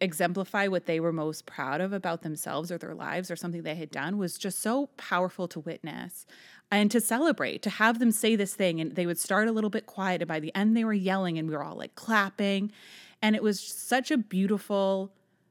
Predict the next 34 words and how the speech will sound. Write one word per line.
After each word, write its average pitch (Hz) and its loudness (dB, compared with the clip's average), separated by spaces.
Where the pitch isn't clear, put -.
moment. 226 6
And 220 6
we 247 4
all 262 2
left 233 2
and 220 0
we're 208 2
like, 185 2
"I 220 2
think 262 4
we're 403 4
best 320 4
friends 277 4
for 214 -2
life 175 0
now. 330 2
Like, 277 2
should 247 0
we 240 4
all 254 4
get 269 2
on 262 6
a 233 4
group 202 -2
chat?" 311 2
<laughs> - -16
So 285 4
my 277 6
swoon 214 4
is 285 4
bragging, 277 2
but 240 2
is 247 4
to 254 2